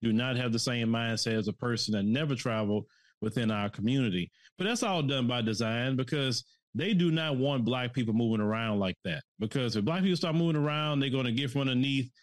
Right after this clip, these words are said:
um, the oppressive mindset, you know, the, uh, uh, propaganda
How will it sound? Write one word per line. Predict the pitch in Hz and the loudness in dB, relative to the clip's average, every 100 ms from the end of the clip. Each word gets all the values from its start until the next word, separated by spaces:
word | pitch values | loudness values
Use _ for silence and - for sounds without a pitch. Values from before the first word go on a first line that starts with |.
| - _ - | -20 _ -4
um, | 110 104 95 90 98 - | -2 0 0 -4 -8 -4
the | 113 107 101 98 - _ - | 0 2 2 -2 -6 _ -8
oppressive | 113 - 156 131 135 | -8 -4 -4 -2 0
mindset, | 135 135 135 131 120 135 131 - _ _ _ - | 0 0 0 -2 -2 -2 -2 -2 _ _ _ -6
you | 123 | -2
know, | 123 117 | 0 0
the, | 104 120 113 110 | 0 0 2 2
uh, | 107 | 2
uh, | 104 95 101 90 - | 0 -2 -4 -4 -6
propaganda | 139 131 131 127 123 120 113 117 113 | -6 -2 -2 -2 -2 0 0 0 -2